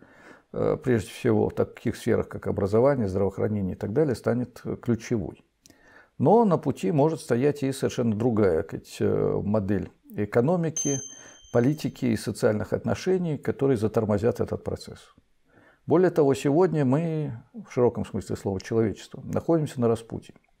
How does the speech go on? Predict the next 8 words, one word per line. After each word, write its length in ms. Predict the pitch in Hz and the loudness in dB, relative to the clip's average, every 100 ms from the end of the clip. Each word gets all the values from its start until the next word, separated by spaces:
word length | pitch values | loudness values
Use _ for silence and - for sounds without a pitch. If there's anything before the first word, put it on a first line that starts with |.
| _ _ - - | _ _ -20 -12
Потому 220 | - 123 | -2 0
что 120 | 120 139 | 2 0
эти 100 | 107 | 0
современные 520 | 131 127 131 123 120 | 0 2 2 2 0
технологии, 800 | 135 135 135 185 208 180 147 - - | -4 -2 2 4 4 2 -2 -4 -4
прежде 260 | 117 104 | -4 -4
всего 160 | - 123 | -4 -2
информационные, 840 | 110 117 117 113 151 160 151 143 | 0 0 0 0 -2 -2 -2 -6